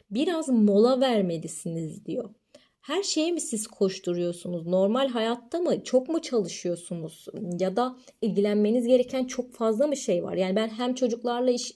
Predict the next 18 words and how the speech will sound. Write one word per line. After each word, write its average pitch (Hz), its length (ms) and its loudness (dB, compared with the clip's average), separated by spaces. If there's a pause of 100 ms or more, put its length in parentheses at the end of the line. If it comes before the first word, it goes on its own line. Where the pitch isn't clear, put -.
ilgileniyorum, 240 760 2 (300)
hem 226 240 -4 (120)
ev 208 140 6
işleri 233 480 2
var, 240 280 -2 (200)
hem 247 260 -4
çalışıyorum. 240 1000 2 (520)
Ee, 190 260 -2
başka 208 280 0
sorunlarım 254 600 2
var, 262 140 -2
maddi 190 480 0
konuları 247 340 0
kafama 254 320 -4
takıyorum 254 520 2
gibi 214 240 2
gibi. 175 260 -2
Yani 175 320 -2